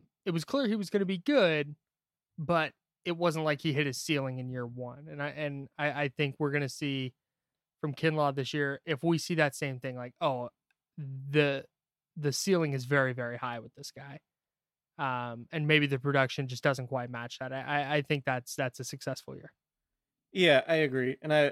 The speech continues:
Speaker 2: I've said it a bunch in stuff I've written and, um, on this pod, but the reason why I think Javon Kinlaw has a chance to be maybe better than, than some other rookie defensive tackles right away is pretty obvious, is that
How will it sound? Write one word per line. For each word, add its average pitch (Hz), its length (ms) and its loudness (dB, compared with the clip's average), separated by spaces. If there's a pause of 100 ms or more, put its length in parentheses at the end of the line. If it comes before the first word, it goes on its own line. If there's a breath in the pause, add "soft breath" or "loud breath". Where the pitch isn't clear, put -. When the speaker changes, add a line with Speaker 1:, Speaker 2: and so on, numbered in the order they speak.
Speaker 2:
I've 147 160 2
said 160 200 0
it 156 120 0
a 147 40 0
bunch 139 340 0
in 131 160 -4
stuff - 280 -6
I've 131 140 -2
written 143 580 -2
and, 127 460 -4 (180)
um, 131 480 -4
on 139 180 -2
this 127 140 -4
pod, 131 440 -2
but 127 180 -4 (680)
the 143 80 2
reason 156 400 2
why 135 320 6
I 131 60 6
think 135 220 -4
Javon 127 400 -2
Kinlaw 131 520 0
has 127 180 -4
a 127 80 -8
chance 131 360 -6
to 135 100 -10
be 123 220 -4 (260)
maybe 135 260 0
better 131 400 0
than, 131 340 -2
than 139 160 -6
some 139 200 -4
other 135 180 0
rookie 135 260 -2
defensive 131 440 -8
tackles 135 360 -6
right 131 180 -4
away 196 300 4
is 151 120 0
pretty 175 260 0
obvious, 151 420 6
is 139 120 -6
that 143 240 2